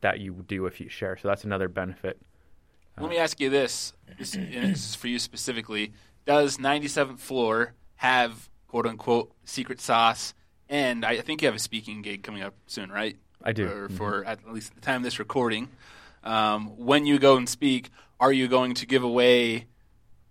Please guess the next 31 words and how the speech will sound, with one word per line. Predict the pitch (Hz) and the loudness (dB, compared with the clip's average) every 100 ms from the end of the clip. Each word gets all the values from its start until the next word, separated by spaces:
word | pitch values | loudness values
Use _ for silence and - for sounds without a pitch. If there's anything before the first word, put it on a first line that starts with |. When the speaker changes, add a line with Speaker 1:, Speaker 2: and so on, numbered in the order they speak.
| - | -10
Speaker 2:
the | 117 | -6
secret | - 127 107 | -4 -6 -6
sauce, | - 120 113 110 - | 0 4 4 4 -2
or | 123 120 | 0 0
do | 117 113 | 0 -4
you | 120 | -2
kind | 117 123 107 | -2 -2 -4
of | |
hold | - 127 117 | -2 -2 0
back | 113 113 113 | 2 2 2
a | |
little | 113 165 160 | 0 4 6
bit | 123 120 | 4 2
and | 110 | 0
say, | - 113 | 0 2
"Well, | 127 147 | 4 4
here's | 165 156 | 2 -2
the | |
general | 131 151 156 143 | 0 2 4 6
direction, | 143 143 - 143 135 | 6 6 4 0 0
but | 120 | 0
we're | 135 | 2
not | 135 120 | 0 -2
gonna | 117 | -6
tell | 107 117 113 | -8 -6 -4
you | 107 | -4
exactly | 110 104 101 104 104 - 98 | -4 -4 -2 0 0 0 -10
how | 101 95 | -8 -6
we | 98 | -6
execute | 90 - 90 95 | -10 -12 -14 -14
it"? | 92 | -14